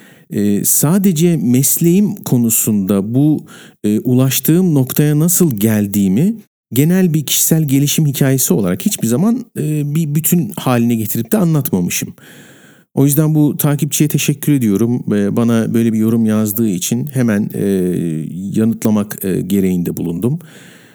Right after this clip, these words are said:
Ya şimdi şöyle arkadaşlar, bizlerin tekamül dediğimiz, işte hayatımızda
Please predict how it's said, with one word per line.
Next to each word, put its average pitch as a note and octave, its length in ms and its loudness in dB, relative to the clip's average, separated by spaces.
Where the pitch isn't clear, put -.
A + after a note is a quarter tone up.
Ya C3 140 4
şimdi F3+ 280 2
şöyle D#3 300 2
arkadaşlar, F#2 640 -2
bizlerin C#3 1040 0
tekamül D3+ 800 0
dediğimiz, G2+ 680 0
işte - 260 -2
hayatımızda A#2 920 0